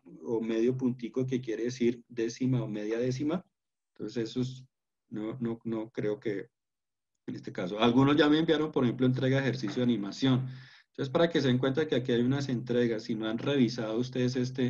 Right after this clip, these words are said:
este documento, miren, entrega de ejercicio de animación, entrega de ejercicio de tipografía, que algunos enviaron,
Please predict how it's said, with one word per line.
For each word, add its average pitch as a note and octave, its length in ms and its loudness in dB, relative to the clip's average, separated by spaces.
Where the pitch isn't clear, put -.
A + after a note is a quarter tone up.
este - 200 -4
documento, G#2+ 580 -4
miren, F#2+ 220 -8
entrega A2 280 -8
de B2 80 0
ejercicio G#2+ 260 -6
de A#2+ 60 -4
animación, C3+ 580 -4
entrega A2+ 380 -4
de A#2+ 40 0
ejercicio B2 300 -4
de A#2 60 2
tipografía, C3+ 760 0
que A#2 100 -10
algunos A2 300 -4
enviaron, C3+ 500 0